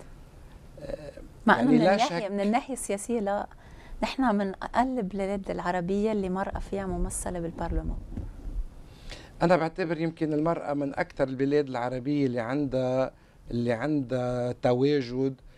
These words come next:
Speaker 1: بالشأن العام وبالشأن العملي وبكل الشؤون.
Speaker 2: مم.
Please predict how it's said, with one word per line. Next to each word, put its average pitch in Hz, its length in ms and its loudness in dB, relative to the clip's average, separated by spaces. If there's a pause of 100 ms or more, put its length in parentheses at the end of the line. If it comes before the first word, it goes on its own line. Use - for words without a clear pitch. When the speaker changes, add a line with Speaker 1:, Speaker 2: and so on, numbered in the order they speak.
(280)
Speaker 1:
بالشأن 135 600 -2
العام 127 560 0 (180)
وبالشأن 123 800 -2
العملي 120 960 0 (360)
وبكل 139 340 2
الشؤون. 117 560 -4
Speaker 2:
مم. 196 180 -2